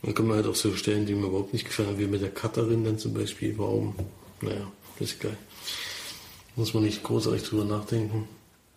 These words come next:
Aber ansonsten hat mir, äh, das in die Filmbranche ein bisschen reingucken, vor allem zu der Zeit, hat mir schon gefallen.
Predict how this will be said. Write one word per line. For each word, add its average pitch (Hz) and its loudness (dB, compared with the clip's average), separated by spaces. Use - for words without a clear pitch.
Aber 107 4
ansonsten 110 4
hat 110 0
mir, 110 0
äh, 107 -2
das 101 0
in 120 2
die 113 2
Filmbranche 113 2
ein 104 4
bisschen 101 0
reingucken, 104 2
vor 98 0
allem 98 0
zu - -6
der - 0
Zeit, 101 -2
hat - -14
mir 95 -2
schon 98 -2
gefallen. 98 0